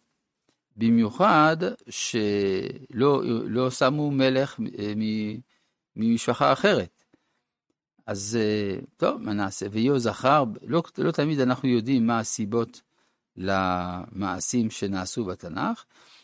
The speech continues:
אבל דבר מעניין הוא שבעצם עשו לו קשר כדרך שעשו קשר על סבתא שלו, עתליה. ויהיו זכר בן שמעת,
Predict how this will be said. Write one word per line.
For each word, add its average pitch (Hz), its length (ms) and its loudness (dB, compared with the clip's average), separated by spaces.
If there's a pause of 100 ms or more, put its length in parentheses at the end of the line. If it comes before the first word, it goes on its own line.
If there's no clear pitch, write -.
(120)
אבל 101 140 -2
דבר 127 280 4
מעניין 202 420 2
הוא 190 180 -2
שבעצם 151 680 0
עשו 160 280 -2
לו 160 180 0
קשר 190 460 0
כדרך 175 640 -2
שעשו 131 500 -2
קשר 165 460 0
על 139 180 2
סבתא 165 400 0
שלו, 107 460 -4 (380)
עתליה. 165 440 0 (1600)
ויהיו 131 380 4
זכר 147 600 4 (160)
בן 113 260 -2
שמעת, - 720 -4